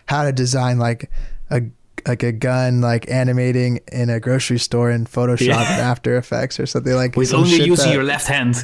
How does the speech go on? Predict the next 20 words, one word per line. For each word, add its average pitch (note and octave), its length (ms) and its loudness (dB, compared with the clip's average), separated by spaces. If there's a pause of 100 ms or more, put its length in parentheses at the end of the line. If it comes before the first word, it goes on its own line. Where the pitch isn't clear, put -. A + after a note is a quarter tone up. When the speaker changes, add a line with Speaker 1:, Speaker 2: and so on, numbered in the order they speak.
Speaker 2:
<laughs> F3 280 -2
Speaker 1:
Yeah, C#3+ 500 2
like, B2 180 0
some D3 220 -2
shit D3 220 -2
you'd C#3 160 2
never C3 380 2
wanna B2+ 260 2
know, B2+ 340 0
you A#2+ 160 -2
know? B2 220 -2
And B2 200 -2
then, A#2+ 160 0
Speaker 2:
Yeah. B2 220 0 (120)
Speaker 1:
'cause, B2+ 240 0
like, B2+ 220 -2 (480)
everyone's B2+ 480 0
done B2 220 0
the A#2 100 0
basics. A#2 680 -4